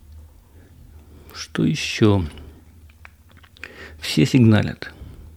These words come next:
В Индии везде все сигналят. То есть постоянные гудки, постоянные. Я потом понял, что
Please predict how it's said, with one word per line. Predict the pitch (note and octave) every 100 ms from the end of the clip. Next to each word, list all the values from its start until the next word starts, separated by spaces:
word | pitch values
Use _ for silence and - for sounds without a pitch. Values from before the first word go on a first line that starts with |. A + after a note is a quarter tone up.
| - -
В | A2+
Индии | C#3 C3+ A2+
везде | G2 F#2+ A2
все | A2+ A#2
сигналят. | G2+ G2 F2+ G2+ B2+ -
То | -
есть | G#2
постоянные | - G#2 - A2+ G#2+ A#2 A#2 A2+ A#2+
гудки, | A#2+ G#2+ - - -
постоянные. | - F#2+ - - G2 D#2 E2 - _ - - - - - - -
Я | A2+
потом | - A2+ G#2+
понял, | - A#2 A2+ A2
что | - - - A2+ G#2+ G#2